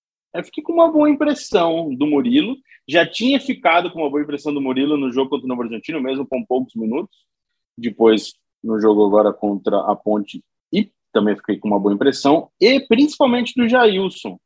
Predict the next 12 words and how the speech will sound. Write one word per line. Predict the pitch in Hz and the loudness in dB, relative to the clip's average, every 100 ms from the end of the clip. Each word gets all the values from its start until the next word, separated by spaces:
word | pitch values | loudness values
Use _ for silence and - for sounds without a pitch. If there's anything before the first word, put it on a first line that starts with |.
| _ _ _ _ - | _ _ _ _ -4
É, | 110 107 | 0 0
no | 107 110 | -2 -6
segundo | - 123 127 127 | -6 -2 -2 0
tempo, | 135 139 | -2 -2
achei | 143 147 | -2 -2
que | 147 | -2
ele | 143 | -2
entrou | 131 147 143 | 0 2 2
bem, | 110 123 160 117 | 2 0 0 0
ali | 123 | -2
um | |
jogador | 127 120 127 | -2 -2 -4